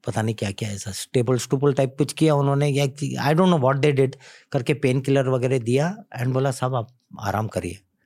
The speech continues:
बोले, "यार, how can I do आराम यार, जब आगे लड़ाई चल रही है?" तो बोला, "I was commanding there।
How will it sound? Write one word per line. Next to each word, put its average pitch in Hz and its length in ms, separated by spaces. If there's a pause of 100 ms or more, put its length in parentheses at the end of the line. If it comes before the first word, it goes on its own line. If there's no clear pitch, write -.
(240)
बोले, 180 200 (140)
"यार, - 80
how 127 320
can 160 200
I 160 80
do 165 100
आराम 143 380
यार, 131 200 (320)
जब 170 120
आगे 143 200
लड़ाई 147 300
चल 165 200
रही 175 140
है?" 147 300 (480)
तो 202 100
बोला, 208 520 (920)
"I - 20
was 139 180
commanding 175 400
there। 185 160